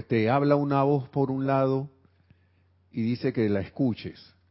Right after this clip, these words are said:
Una vo-, voces externas, ¿no? Te o-, habla otra voz por otro lado y te dice que la escuches también. Y esas voces se meten en nuestra mente. Las dejamos entrar y nuestros sentimientos empezamos a escuchar esas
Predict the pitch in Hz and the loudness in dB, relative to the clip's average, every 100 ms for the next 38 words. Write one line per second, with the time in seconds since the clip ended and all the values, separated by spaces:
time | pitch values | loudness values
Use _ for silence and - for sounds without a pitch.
0 | _ _ _ _ _ _ _ 110 113 117 | _ _ _ _ _ _ _ -6 -6 -4
1 | - 92 113 139 117 98 - 117 92 82 | -8 -6 -4 -2 -4 -4 -2 -2 -2 -10
2 | 82 87 95 98 117 - 127 131 139 135 | -12 -10 -6 -2 -2 -2 2 2 2 0
3 | 135 131 139 - 131 131 - 131 135 135 | 0 0 -2 -2 -4 -2 -2 0 2 2
4 | 135 135 - 110 98 107 117 131 123 98 | 0 -4 -4 -4 -4 -4 -4 -4 -4 -4
5 | 92 - 117 120 - 90 90 104 92 82 | -6 -6 -4 -4 -6 -10 -6 -6 -6 -10
6 | _ _ _ _ _ _ _ _ _ - | _ _ _ _ _ _ _ _ _ -2
7 | 117 143 135 143 143 120 113 123 135 131 | 0 2 0 0 -2 -2 -2 -2 -2 -2
8 | 117 107 - 101 104 127 113 80 90 - | -2 -4 -4 -4 -2 -2 -2 -6 -12 -14
9 | _ _ _ _ _ _ _ _ _ 107 | _ _ _ _ _ _ _ _ _ -8
10 | 101 107 120 117 101 - - 123 180 - | -4 -2 0 0 -2 -4 -2 -2 -4 -12
11 | _ _ _ _ _ _ - 117 104 101 | _ _ _ _ _ _ -14 -8 -8 -8
12 | 95 107 92 92 107 123 127 104 98 107 | -8 -8 -8 -6 -4 -2 -4 -4 -6 -6
13 | 110 123 110 - 101 107 107 104 | -4 -2 -4 -6 -6 -4 -4 -6